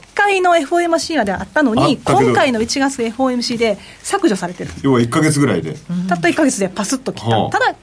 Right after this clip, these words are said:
Speaker 1: 理由としてはおそらく、えー、シリコンバレー銀行が破綻した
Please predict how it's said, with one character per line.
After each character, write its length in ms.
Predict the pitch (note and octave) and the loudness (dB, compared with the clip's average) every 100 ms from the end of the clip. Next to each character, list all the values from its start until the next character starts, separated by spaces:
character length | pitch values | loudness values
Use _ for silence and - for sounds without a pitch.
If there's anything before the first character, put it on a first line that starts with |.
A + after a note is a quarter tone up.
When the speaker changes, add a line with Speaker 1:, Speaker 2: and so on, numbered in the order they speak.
| - | -2
Speaker 1:
理 120 | C#4 | 2
由 120 | F4 | 4
と 100 | B4 | 4
し 60 | F#4 | 2
て 60 | G#3+ | 2
は 60 | |
お 40 | F#3+ | 2
そ 100 | C#4+ | 0
ら 140 | G3+ | 0
く、 260 | A3 A3 E3 - - - | 2 2 2 -8 -14 0
え 180 | G3 | 0
ー、 60 | F#3 F#3 _ _ _ _ | 0 -6 _ _ _ _
シ 140 | - | -2
リ 80 | F#4 | -2
コ 120 | G#4 | 2
ン 100 | A4 | 2
バ 100 | G4+ | 2
レ 100 | G4+ G4 | 2 2
ー 40 | |
銀 180 | F#4+ E4+ | 2 2
行 160 | - | 2
が 80 | F3+ | 0
破 100 | F3 | 0
綻 200 | G#3+ C#4 | 0 0
し 40 | C4+ | 2
た 140 | A3 | -2